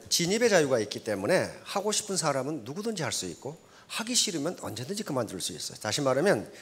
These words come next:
진입과 퇴출 자유가 있어요. 그러니까 이게, 어, 진입과 퇴출 자유가 있으니까 이게 사소한 사업이겠거니 그러시는데 그렇지가 않습니다.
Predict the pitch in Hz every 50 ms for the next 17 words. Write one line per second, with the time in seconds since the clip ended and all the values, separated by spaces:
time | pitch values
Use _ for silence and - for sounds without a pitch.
0 | - - - - - - - - 143 143 135 131 - - 143 139 - - - 202
1 | 190 - - 202 185 - 139 110 98 113 135 123 98 - - 98 80 - - -
2 | - - - - - - - - - - - _ - - 185 208 233 226 233 208
3 | 180 185 175 214 220 202 160 127 107 - - - - - - - - _ _ -
4 | - 143 143 131 135 - 175 185 202 214 - 220 202 - - 220 220 - 233 233
5 | 220 185 165 131 135 135 135 120 117 - - 139 123 117 110 - 180 190 165 120
6 | 95 82 - - 113 123 147 170 - - - - 156 - 202 220 220 208 190 -
7 | 170 165 165 160 151 147 147 147 139 - - 139 127 127 123 120 113 110 101 95
8 | 92 - - 123 127 123 110 135 113 98 95 98 135 165 - - - - 120 117
9 | - - 294 190 127 95 - - 175 170 117 80